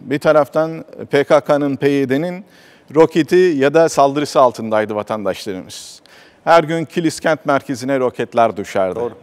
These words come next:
Speaker 2: Doğru.
Speaker 1: Ve ancak ordumuz, e, bu harekatı yaptıktan sonra, özellikle Fırat Kalkanı'ndan, Zeytin Dalı'ndan sonra, e,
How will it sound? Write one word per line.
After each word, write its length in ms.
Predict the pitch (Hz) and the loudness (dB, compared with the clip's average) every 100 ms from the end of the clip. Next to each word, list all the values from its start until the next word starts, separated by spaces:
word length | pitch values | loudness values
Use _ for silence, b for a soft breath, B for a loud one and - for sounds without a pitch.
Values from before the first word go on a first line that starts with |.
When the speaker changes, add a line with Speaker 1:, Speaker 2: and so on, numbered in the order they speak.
| _ _ _ _ _ _ - | _ _ _ _ _ _ -14
Speaker 2:
Doğru. 240 | 117 113 113 | -12 -12 0
Speaker 1:
Ve 320 | 156 175 170 - - - _ _ _ - | 6 6 4 -2 -20 -20 _ _ _ 0
ancak 600 | 185 220 220 185 - 131 - _ | 2 2 0 -2 -2 -16 -20 _
ordumuz, 840 | 147 156 151 180 190 - - - - - | 2 2 0 -4 -6 -6 -14 -20 -20 -14
e, 100 | - 143 143 135 110 | -4 0 0 -2 -2
bu 280 | 208 175 - _ | -2 -2 -6 _
harekatı 600 | - 147 151 143 135 - | 0 2 2 2 2 2
yaptıktan 480 | 123 - - 139 139 | -2 -4 -6 -4 -4
sonra, 340 | - 107 110 | -6 -12 -10
özellikle 540 | 92 110 143 143 135 139 | -10 -6 -6 -6 -8 -12
Fırat 300 | - 135 - | -6 -6 -4
Kalkanı'ndan, 600 | 135 120 127 123 127 127 | -8 -6 -6 -4 -2 -2
Zeytin 400 | 113 131 160 139 | -2 -4 -4 0
Dalı'ndan 440 | 127 131 131 143 | 0 0 0 0
sonra, 500 | 135 113 101 123 170 156 B B B B _ 131 | -2 -8 -4 -2 -2 -4 B B B B _ 0
e, 260 | 143 147 | 4 4